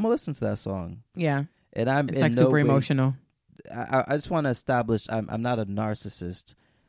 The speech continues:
Speaker 1: Uh,
Speaker 2: I don't think anybody is getting that vibe from you at all. From,
Speaker 1: Thank you,
Speaker 2: from
Speaker 1: Camille.
Speaker 2: this.
Speaker 1: Thank you. Okay. But, like, other things, I just wanna make sure that we, we have that, uh, situated.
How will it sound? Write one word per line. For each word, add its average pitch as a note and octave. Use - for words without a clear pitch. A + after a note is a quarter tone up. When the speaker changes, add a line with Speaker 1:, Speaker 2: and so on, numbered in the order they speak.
Speaker 1:
Uh, G#2+
Speaker 2:
I F3
don't A#3+
think C#4+
anybody E3
is D3
getting C#3+
that C#3
vibe C#3
from C#3+
you C#3
at C#3+
all. -
From, D3+
Speaker 1:
Thank G3+
you, E3
Speaker 2:
from F3
Speaker 1:
Camille. A#2
Speaker 2:
this. -
Speaker 1:
Thank F#3
you. F#2+
Okay. A2+
But, -
like, C3+
other C#3
things, F#3
I B2
just C3+
wanna E3
make D3
sure D3+
that B2+
we, C3
we C3+
have C#3
that, C3+
uh, A#2
situated. B2+